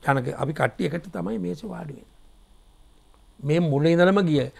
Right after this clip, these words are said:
පියසේන ගම ගේලා, නාවින්නලා ඔය සියලුම කට්ටිය හිටියා. මේකේ මට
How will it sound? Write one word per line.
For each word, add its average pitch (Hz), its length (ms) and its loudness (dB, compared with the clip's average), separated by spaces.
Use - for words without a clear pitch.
පියසේන 147 520 2
ගම 135 220 -2
ගේලා, 175 480 2
නාවින්නලා 180 920 -4
ඔය 262 80 -14
සියලුම 339 320 -4
කට්ටිය 403 340 2
හිටියා. 453 380 6
මේකේ 190 680 2
මට 160 260 0